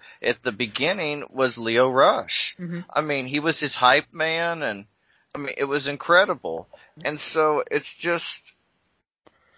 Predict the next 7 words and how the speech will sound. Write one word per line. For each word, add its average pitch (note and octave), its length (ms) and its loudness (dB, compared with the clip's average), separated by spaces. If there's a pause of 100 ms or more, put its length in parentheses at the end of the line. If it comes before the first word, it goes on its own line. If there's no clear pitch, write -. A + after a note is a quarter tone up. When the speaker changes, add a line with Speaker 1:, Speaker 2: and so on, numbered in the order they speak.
Speaker 1:
yeah, C#3+ 360 8
it's A#2 160 -4
just D#3+ 200 -6
exciting C3 760 2
to G#2+ 120 -14
see C3+ 340 -10
him. B2+ 300 -6